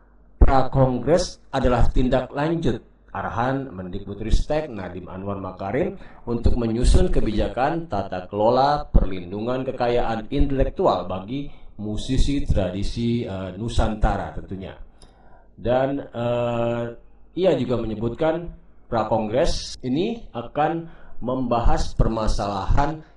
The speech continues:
yang mendasar dan mencari solusi cara mengatasi, terutama pada musik tradisi Nusantara. Untuk itu, diharapkan Bapak Ibu pegiat budaya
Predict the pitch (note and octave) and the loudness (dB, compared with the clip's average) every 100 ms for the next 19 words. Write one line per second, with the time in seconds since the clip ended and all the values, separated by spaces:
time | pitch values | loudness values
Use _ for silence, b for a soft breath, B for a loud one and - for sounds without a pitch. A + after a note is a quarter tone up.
0 | A2 B2 B2 B2+ A2+ C#3+ - F#2+ D#2+ E2 | -4 -2 0 -2 -2 2 2 0 -8 -10
1 | F2 A#2 A#2+ A#2+ A2 A2 - A#2 A2+ A2 | -8 -4 -4 -4 -6 -4 2 2 2 6
2 | - C3+ E3+ A2 G#2 B B - A#2+ G2 | 6 8 6 4 0 B B -8 -6 -6
3 | F#2+ G2 G2 A#2+ - F3 G#3 - b b | -6 -8 -4 0 0 0 -4 -12 b b
4 | - - F#2+ F#2+ F#2+ F#2+ B2 E3+ G3+ - | -6 -2 -2 0 -2 0 -2 -2 -4 -4
5 | G2+ F#2+ E2+ F#2 G2+ A2+ A2+ G#2 G#2 A2+ | -4 -4 -6 -6 -2 -2 -2 -4 2 4
6 | A2+ A#2+ A#2 C3+ D#2 B1+ - b G2 G2+ | 4 2 2 0 -2 -10 -14 b -10 -6
7 | G#2 A2 A2+ A2+ - - - - - - | -6 -4 -4 -4 -6 -12 -12 -12 -12 -6
8 | B2 B2+ B2 - - B2+ B2 B2+ A#2+ A#2+ | -2 -2 -4 -2 0 0 -2 -2 -2 -2
9 | D#3 C3+ - G#2+ G#2+ A2+ - C3 A2+ A#2 | 2 4 6 4 0 2 4 4 4 2
10 | G2+ G#2 G#2+ F#2+ G#2 D3 E3 | 2 0 0 0 0 4 6